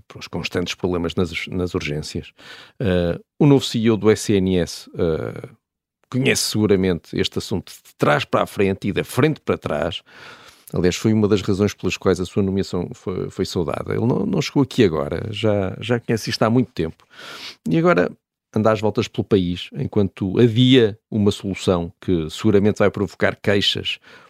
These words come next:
protestos, eh, e manifestações. Não sei se, não sei se é um exercício de diplomacia, eh, mas tudo bem,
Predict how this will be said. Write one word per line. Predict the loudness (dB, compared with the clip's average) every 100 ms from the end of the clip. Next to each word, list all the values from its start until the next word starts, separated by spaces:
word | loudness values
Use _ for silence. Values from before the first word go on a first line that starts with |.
| -8
protestos, | -8 -2 0 0 -4 -8 -12 -6
eh, | -4 -4 -4
e | -2
manifestações. | 0 0 -2 -4 -4 -4 -8 -10 -10
Não | -2 -2
sei | 0 0 0
se, | -2 0 2 0 -4 -20 -20 -20 -2
não | 0
sei | 2 2
se | 0 0 2
é |
um | 4 2
exercício | 0 0 -2 0
de | 0 2
diplomacia, | 0 0 2 2 0 0 2 2 0 -6
eh, | -6 -6 -6 -4 -6 -6 -6 -6 -6 -6 -6
mas | -6
tudo | -2 0
bem, | -2 -6